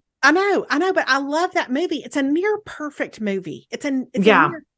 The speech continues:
Speaker 1: perfect movie. And just the pacing, the way
Speaker 2: Mm-hmm.
Speaker 1: everything in it has meaning. There are no loose ends. There are great
Speaker 2: Yeah.
Speaker 1: callbacks in that movie. Anyway, um,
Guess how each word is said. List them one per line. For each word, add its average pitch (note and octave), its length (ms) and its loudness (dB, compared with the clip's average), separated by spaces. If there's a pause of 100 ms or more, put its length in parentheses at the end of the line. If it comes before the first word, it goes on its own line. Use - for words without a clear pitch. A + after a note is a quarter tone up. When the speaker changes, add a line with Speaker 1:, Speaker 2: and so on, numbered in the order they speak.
(120)
Speaker 1:
perfect E4+ 420 -4
movie. D#3+ 300 -6 (440)
And A#3+ 280 -4
just D4+ 200 -6
the A3 80 2
pacing, D4+ 800 0 (200)
the B3 80 0
way A#3+ 120 4
Speaker 2:
Mm-hmm. B3 200 4
Speaker 1:
everything C4+ 680 2
in A#3 200 0
it A#3+ 280 0
has G#3 400 2
meaning. A3+ 500 2
There F#3+ 180 2
are F#3+ 60 0
no G#3 300 0
loose C4+ 280 -4
ends. A3 540 -2
There F#3+ 120 -2
are F3 40 -2
great A3 380 2
Speaker 2:
Yeah. - 60 -12
Speaker 1:
callbacks G#3+ 560 4
in G#3 80 -2
that F3+ 140 0
movie. G3+ 400 0
Anyway, G#3 380 -2 (600)
um, G3 560 4